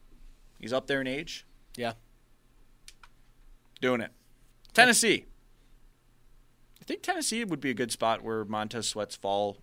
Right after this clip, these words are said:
Speaker 1: kind of ends, but I'm also being optimistic for him.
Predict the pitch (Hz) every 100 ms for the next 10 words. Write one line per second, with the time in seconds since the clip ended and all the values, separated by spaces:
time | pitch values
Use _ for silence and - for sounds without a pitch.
0 | - - 113 95 - 107 123 127 110 104
1 | 107 107 92 95 90 92 87 87 - 107
2 | 120 127